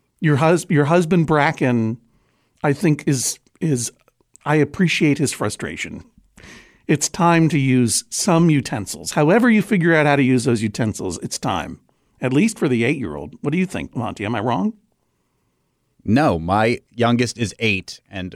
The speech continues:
Speaker 2: we would be mortified, even in the most informal of circumstances, if he grabbed a fistful of spaghetti at the dinner table. He may be doing it on his own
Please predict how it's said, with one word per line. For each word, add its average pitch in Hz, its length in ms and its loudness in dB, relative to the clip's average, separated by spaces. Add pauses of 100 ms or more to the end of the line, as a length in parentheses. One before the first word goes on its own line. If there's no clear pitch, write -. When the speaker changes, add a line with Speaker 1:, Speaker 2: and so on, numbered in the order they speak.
Speaker 2:
we 107 160 -4
would 101 160 -4
be 98 140 -4
mortified, 92 640 -4
even 87 200 -10
in 90 100 -12
the 92 60 -12
most 92 300 -10
informal 110 520 -2
of 87 100 -8
circumstances, 85 680 -6
if 82 120 -14
he 90 100 -4
grabbed 87 400 -2
a 76 40 -10
fistful 80 800 -6
of - 120 -20
spaghetti 87 440 -6
at 85 100 -8
the 87 80 -14
dinner 95 220 -4
table. 82 220 -8
He 160 80 2
may 226 120 2
be 208 100 0
doing 160 220 2
it 151 80 2
on 143 140 2
his 113 140 -2
own 123 340 0